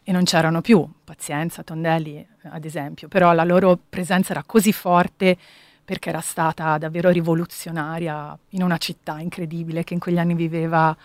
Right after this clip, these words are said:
forse una, un fermento unico, ecco, in, in quegli anni.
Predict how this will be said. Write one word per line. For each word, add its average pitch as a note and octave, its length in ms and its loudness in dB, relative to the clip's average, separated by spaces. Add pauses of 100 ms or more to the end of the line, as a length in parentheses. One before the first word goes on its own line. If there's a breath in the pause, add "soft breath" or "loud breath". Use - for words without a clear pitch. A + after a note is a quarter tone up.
(280 loud breath)
forse F#3+ 420 2
una, F3 560 0
un F3 540 -10
fermento G3+ 560 4
unico, E3+ 420 2
ecco, D#3 560 -6
in, E3+ 320 -8
in F3 160 -4
quegli E3+ 300 -2
anni. E3 440 -6